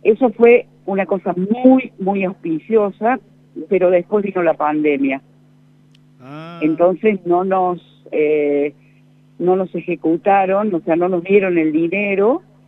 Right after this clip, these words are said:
Speaker 1: porque justamente lo que no querían era que saliéramos a filmar.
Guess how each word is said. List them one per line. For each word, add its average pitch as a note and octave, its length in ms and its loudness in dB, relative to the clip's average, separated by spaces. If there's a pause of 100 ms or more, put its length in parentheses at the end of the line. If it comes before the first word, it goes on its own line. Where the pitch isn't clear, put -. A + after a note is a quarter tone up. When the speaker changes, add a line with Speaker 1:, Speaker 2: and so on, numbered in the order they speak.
(320)
Speaker 1:
porque D#3+ 320 -2
justamente F3+ 600 0
lo D#3+ 160 0
que D3+ 120 2
no D#3+ 160 -2
querían F3 480 2
era D#3+ 200 2
que D3+ 140 -8
saliéramos D3 600 -2 (200)
a - 80 -20
filmar. E3 420 -2